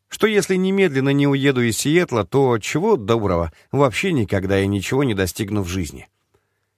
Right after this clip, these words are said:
Мои мысли относительно того, куда перебираться, были основаны на практических соображениях. У моего старого Форда стоял сверхнадежный двигатель типа G,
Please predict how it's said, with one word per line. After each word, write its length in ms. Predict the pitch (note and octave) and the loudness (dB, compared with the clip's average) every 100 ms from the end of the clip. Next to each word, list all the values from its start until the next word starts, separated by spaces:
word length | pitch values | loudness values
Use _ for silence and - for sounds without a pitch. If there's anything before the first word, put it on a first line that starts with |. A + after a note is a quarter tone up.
| _ | _
Мои 220 | E3+ G#3 G3+ | 0 2 4
мысли 300 | G#3 D#3+ D3+ | 2 2 0
относительно 600 | C#3 C#3 F3+ D#3 C#3 B2 | 0 0 0 0 0 2
того, 300 | C3 C#3+ D3+ | 4 4 4
куда 320 | C3+ C#3 E3 | 0 2 2
перебираться, 640 | C3 A#2+ A#2 D#3+ D#3 A#2+ | 2 0 2 2 0 -4
были 240 | A2+ D3+ D3 | -2 2 2
основаны 540 | A#2 - D3+ C#3 B2 | 2 0 -2 0 0
на 180 | B2 A#2+ | 0 -2
практических 720 | A#2+ A2 - D#3+ B2+ G2 A#2+ | 0 -2 -2 -2 -2 -4 -6
соображениях. 920 | - A#2+ A2+ A2 A2 G#2 E2+ C#2 - _ _ _ _ _ _ | 0 0 2 0 0 0 -2 -6 -14 _ _ _ _ _ _
У 60 | F3+ | 2
моего 300 | G3 F3+ D3 | 4 4 0
старого 440 | - F3+ D#3+ D#3+ | 2 2 4 2
Форда 380 | - G3 D#3 A#2+ | 2 2 2 -2
стоял 360 | - C#3 C#3+ | 0 2 2
сверхнадежный 720 | B2 D3+ D#3 C#3 C#3 D3+ C3+ C#3 | 0 0 0 0 2 2 2 0
двигатель 480 | D3 E3+ C3 A2 G2+ | 0 0 0 0 -2
типа 340 | E3 D3+ D#3+ | -4 0 -2
G, 360 | D#3 C#3 E2 | -2 -4 -4